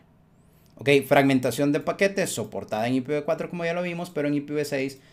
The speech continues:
la fragmentación de paquetes no está soportada. No hay fragmentación gracias a que tenemos el mecanismo de, de descubrimiento.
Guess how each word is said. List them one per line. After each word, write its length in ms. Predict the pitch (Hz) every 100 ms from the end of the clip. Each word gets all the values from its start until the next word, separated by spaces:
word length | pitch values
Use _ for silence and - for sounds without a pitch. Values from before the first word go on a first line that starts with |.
| _ _
la 120 | 131
fragmentación 600 | 123 127 123 120 120 120
de 60 | 117
paquetes 520 | 120 120 117 120 120
no 420 | 117 120 120 113
está 540 | 113 101 - 110 92 -
soportada. 880 | - 123 120 87 - - - 65 - -
No 420 | 104 110 117 120
hay 140 | 123
fragmentación 800 | 120 127 131 135 175 196 190 190 - - - -
gracias 380 | 127 123 127
a 80 | 147
que 80 | 147
tenemos 520 | 151 160 156 156 143
el 80 | 127
mecanismo 640 | 123 120 113 113 107 113
de, 100 | 113
de 340 | 110 110 110 107
descubrimiento. 760 | 101 - 110 - - - -